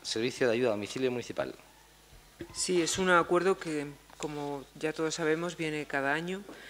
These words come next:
Speaker 2: Es un informe del Departamento de Servicios Sociales que actualiza la tabla de aplicación de la nueva renta mensual per cápita, conforme dispone el artículo siete tres del Reglamento de Funcionamiento del Servicio de Ayuda a Domicilio,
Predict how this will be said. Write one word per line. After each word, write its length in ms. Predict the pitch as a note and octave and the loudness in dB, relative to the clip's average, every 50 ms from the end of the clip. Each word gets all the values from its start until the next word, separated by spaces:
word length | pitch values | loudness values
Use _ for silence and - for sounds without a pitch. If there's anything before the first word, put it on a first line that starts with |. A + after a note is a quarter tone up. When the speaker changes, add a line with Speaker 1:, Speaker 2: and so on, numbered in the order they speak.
| - - - - - - - - - - - - - | -16 -16 -16 -14 -14 -16 -16 -16 -18 -20 -20 -8 2
Speaker 2:
Es 480 | D#3+ D#3+ D#3+ D#3+ E3 D#3+ D#3+ - - | 4 8 10 10 10 8 6 4 2
un 160 | E3+ E3+ E3 | 0 0 0
informe 360 | D#3+ D#3 - - E3+ E3 F3 F3 | 0 -2 0 2 2 4 6 4
del 140 | E3+ E3 | 4 4
Departamento 460 | D3+ D3+ - D3 C#3+ D3 D3 D3+ D3+ E3 | 4 6 4 6 4 4 2 4 2 2
de 40 | |
Servicios 360 | D#3 E3+ D#3+ D#3+ D3+ E3 D#3+ D#3 | 2 4 2 0 0 0 -2 -4
Sociales 420 | D#3+ - F#3 F3 E3+ F3+ F#3 - | -2 2 4 4 4 4 2 2
que 100 | - F3 | 0 0
actualiza 560 | D3+ - - D3+ D3 E3 F3+ F#3 - - D3 | 0 2 2 2 6 6 4 4 4 2 2
la 120 | C#3 C3+ - | 2 2 4
tabla 260 | - D3 D3+ D#3 D#3+ | 4 4 6 6 6
de 100 | D#3+ D#3 | 6 6
aplicación 600 | D3+ E3 D#3 - D#3 D#3 - F#3 F#3 F3+ F#3 F3+ | 4 2 0 0 0 0 0 0 0 0 2 2
de 80 | E3 | 2
la 100 | D3 C#3+ | 2 2
nueva 240 | C#3+ D3+ D3+ D3+ D3+ | 2 2 4 6 6
renta 300 | D3+ D#3+ D#3+ D#3+ D#3+ D#3+ | 6 4 2 2 0 0
mensual 440 | D#3 D3+ D3+ D3+ - - E3+ E3 D#3 | 0 0 -2 -2 2 2 2 2 2
per 220 | - - C#3 - | 2 -2 -2 -2
cápita, 540 | - - E3+ E3+ - F3 E3 - F3 F#3 G3+ - - - - - - - - - | 2 4 4 4 4 2 2 2 0 0 0 -4 -12 -16 -16 -16 -16 -16 -16 -10
conforme 440 | - D#3 C#3+ - - E3+ D#3+ E3+ E3+ | -8 -8 -6 -2 -2 0 0 0 0
dispone 420 | E3 E3 D#3+ - - F3+ F3 F3+ F3+ | 0 -2 -2 2 2 2 4 4 4
el 80 | F3+ | 4
artículo 400 | E3 - - D#3+ C#3+ D#3 D#3 D#3 | 4 4 4 0 2 4 4 4
siete 340 | - - F3 D#3 - D#3+ D#3 | 4 2 -2 0 2 0 2
tres 280 | - E3 E3 F3 E3+ E3+ | 2 4 2 2 4 4
del 120 | F3 D#3 | 2 2
Reglamento 400 | D#3 C#3+ D3+ D3 D3 D#3 D#3 F3 | 4 4 4 4 2 2 2 2
de 60 | E3+ E3 | 2 2
Funcionamiento 640 | - F3 D#3+ F3 E3+ E3 E3 E3 D#3+ D#3 - F3+ | 2 -4 -4 -2 0 0 0 0 -2 0 2 2
del 100 | F3+ E3+ | 2 4
Servicio 360 | - D#3 C#3+ D3 D3 - D#3 E3 | 2 0 -2 -2 -2 0 2 2
de 60 | D3+ | 4
Ayuda 220 | D3 C#3+ D3 C#3+ | 4 4 4 6
a 60 | C#3 | 4
Domicilio, 560 | C#3 C3+ C#3+ C#3 - G3 F#3+ F3 D#3 C#3 C3+ | 4 2 0 -2 2 2 2 4 4 2 0